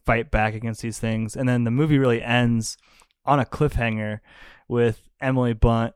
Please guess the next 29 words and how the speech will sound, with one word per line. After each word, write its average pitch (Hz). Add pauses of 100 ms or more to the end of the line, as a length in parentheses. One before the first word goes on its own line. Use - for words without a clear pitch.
and 110
Millicent 120
Simmons 113 (680)
I 143
mean, 165
it's, 147
it's, 156
like, 170
kind 185
of 170
like 147
a 131
buddy 135
cop 123
movie 127
poster 107
almost, 104
isn't 123
it? -
Aren't 139
they, 151
like, 123
literally 123
back 117
to 120
back 110
with 113
shotguns 123
or 117